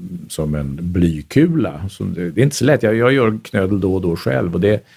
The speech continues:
det är lite som att baka. Ibland när brödet inte jäser, ibland när knödeln inte blir riktigt bra, så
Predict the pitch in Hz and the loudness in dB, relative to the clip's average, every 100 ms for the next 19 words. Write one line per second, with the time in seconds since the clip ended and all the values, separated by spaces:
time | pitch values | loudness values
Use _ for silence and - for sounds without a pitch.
0 | _ - 131 123 104 92 165 90 - 143 | _ 0 0 2 -2 0 0 -2 -4 -2
1 | 139 107 110 117 120 110 107 107 104 101 | 0 0 0 0 2 2 0 0 2 2
2 | 104 101 90 92 107 117 - 98 92 107 | 0 -2 0 0 0 0 -2 -2 -2 -2
3 | 107 - 90 85 90 78 78 76 - 80 | -2 -2 -2 0 -2 -2 -4 -6 -6 -6
4 | - 110 104 - - | -2 -2 -2 -4 -8